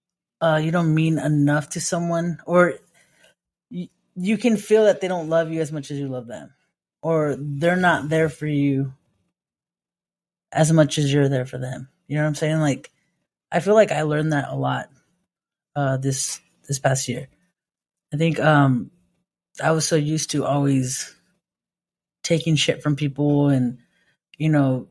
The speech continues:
you can fuck me over, like, a thousand times and I will still be there for you. You know what I mean? Uh, but when the tables turn, it's like,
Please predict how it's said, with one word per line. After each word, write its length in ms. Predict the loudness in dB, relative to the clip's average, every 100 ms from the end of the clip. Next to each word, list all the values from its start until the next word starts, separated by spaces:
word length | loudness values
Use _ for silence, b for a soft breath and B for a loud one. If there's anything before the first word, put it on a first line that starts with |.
| -10
you 300 | -8 -6 -6
can 340 | -2 0 0
fuck 320 | 0 -2 0
me 100 | -2
over, 280 | -2 0 -2
like, 160 | -2 -2
a 60 |
thousand 400 | -4 -2 0 -2
times 280 | -2 -2 0
and 100 | 0
I 100 | 0
will 80 | -2
still 340 | -4 -6 -4
be 140 | 0 0
there 180 | 0 -4
for 160 | -10
you. 180 | -18 -20 _ _ _
You 80 | -2
know 80 | 2
what 100 | 2
I 60 |
mean? 280 | 2 0 -2 b b b b _ _
Uh, 140 | -8 -6
but 380 | -6 -6 0 2
when 160 | 4
the 180 | 2 -2 -12 _ _
tables 520 | -8 0 2 2 0
turn, 280 | 0 2 2
it's 240 | 2 0 0
like, 300 | -2 -2